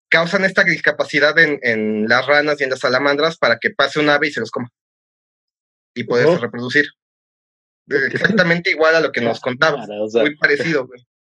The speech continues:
Speaker 3: plan maquiavélico, ¿no? Así
Speaker 1: Ujú.
Speaker 3: tonto.
Speaker 2: Sí, la naturaleza, ¿no? Cómo va haciendo todo.
Speaker 1: Es un plan muy
Speaker 3: Wow.
Speaker 1: malvado para que se los
Speaker 2: Por eso
Speaker 1: coma.
Speaker 2: dicen que la na-,
Speaker 1: No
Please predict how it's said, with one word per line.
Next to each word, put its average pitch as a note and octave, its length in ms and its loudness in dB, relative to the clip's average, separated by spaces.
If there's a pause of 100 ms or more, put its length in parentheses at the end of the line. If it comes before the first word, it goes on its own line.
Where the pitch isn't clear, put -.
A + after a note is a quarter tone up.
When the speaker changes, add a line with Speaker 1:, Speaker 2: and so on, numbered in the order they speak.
(520)
Speaker 3:
plan C#3+ 260 2
maquiavélico, C3 880 2
¿no? B2+ 160 2
Así F3+ 140 0
Speaker 1:
Ujú. A#3 80 -2
Speaker 3:
tonto. - 280 -4 (340)
Speaker 2:
Sí, G3 160 2 (180)
la D3 200 2
naturaleza, D#3+ 680 2
¿no? E3+ 160 4
Cómo G3+ 340 2 (420)
va D#3 220 -2 (220)
haciendo D#3+ 300 0
todo. D#3+ 420 2 (1500)
Speaker 1:
Es C3 180 -6
un D3+ 160 -2
plan D3+ 160 4
muy - 100 4
Speaker 3:
Wow. F2+ 160 4
Speaker 1:
malvado C#3+ 360 0
para A#2+ 160 4
que - 80 -6
se B2 100 -2
los G2+ 160 -4
Speaker 2:
Por C4+ 160 2
eso C4 80 4
Speaker 1:
coma. D4 100 4
Speaker 2:
dicen C#4 220 2
que G3+ 100 6
la F3+ 140 4
na-, F3+ 120 2
Speaker 1:
No E3+ 60 -6